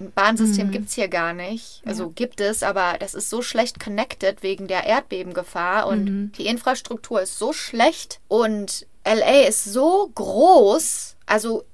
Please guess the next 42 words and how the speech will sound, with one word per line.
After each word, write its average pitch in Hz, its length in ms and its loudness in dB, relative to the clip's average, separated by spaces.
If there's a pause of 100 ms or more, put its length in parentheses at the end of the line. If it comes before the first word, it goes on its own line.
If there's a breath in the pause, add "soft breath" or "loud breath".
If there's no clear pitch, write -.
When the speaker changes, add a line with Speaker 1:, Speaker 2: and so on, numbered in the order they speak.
(160)
Speaker 1:
die 220 120 -6
Fläche 262 840 2
ist - 240 -6
so 254 200 -2
groß. 285 840 4
Speaker 2:
Ja, 254 120 -4
der, 240 240 -4 (120)
du, 254 160 -4 (100)
die 233 220 -4
Wege 269 260 -2
sind 240 160 -4
immer 262 320 0
super 233 500 -4
weit, 202 300 2
Speaker 1:
Die 247 120 -6
Speaker 2:
also 202 280 -2
egal, 220 400 4
Speaker 1:
immer. 285 260 6
Speaker 2:
wo - 60 -2
du 208 80 0
eigentlich 196 300 -4
hin 190 320 -6
willst, - 480 -16
ja. 185 220 -12
Speaker 1:
Egal, 294 420 4
wo 320 100 2
du, 311 160 -2
egal, 269 360 2
wo 294 60 0
deine 262 240 -2
Freunde 240 380 -4
wohnen, 196 220 -8
da, 202 100 -4 (200)
da 214 80 -2
musst 240 200 -4
du 240 60 -8
immer 330 300 2
mit 311 120 0
dem - 20 -4
Auto 262 340 0
hinfahren. 220 520 0
Speaker 2:
Mhm. 220 120 -4